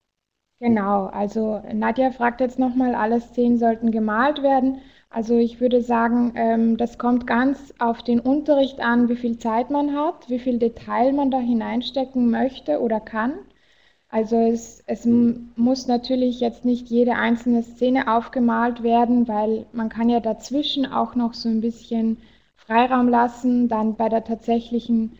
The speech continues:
Produktion. Also wenn, wenn man eine wirkliche Filmproduktion macht, ähm, dann ist es natürlich was anderes, dann muss das schon detailliert sein.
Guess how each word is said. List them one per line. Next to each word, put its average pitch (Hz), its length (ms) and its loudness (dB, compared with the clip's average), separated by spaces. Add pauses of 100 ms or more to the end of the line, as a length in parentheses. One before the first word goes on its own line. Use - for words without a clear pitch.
(240)
Produktion. 247 800 2
Also 226 320 -2
wenn, 226 380 0 (100)
wenn 226 220 0
man 226 140 2
eine 214 260 -2
wirkliche 247 400 0
Filmproduktion 240 1000 -2
macht, 208 440 -8
ähm, 208 400 -6 (480)
dann 214 160 -4
ist 226 180 -8
es 233 120 -2
natürlich 226 420 -2
was 208 160 -6
anderes, 269 500 0
dann 233 160 2
muss 233 200 2
das 226 160 -6
schon 233 200 0
detailliert 226 560 -2
sein. 247 460 -2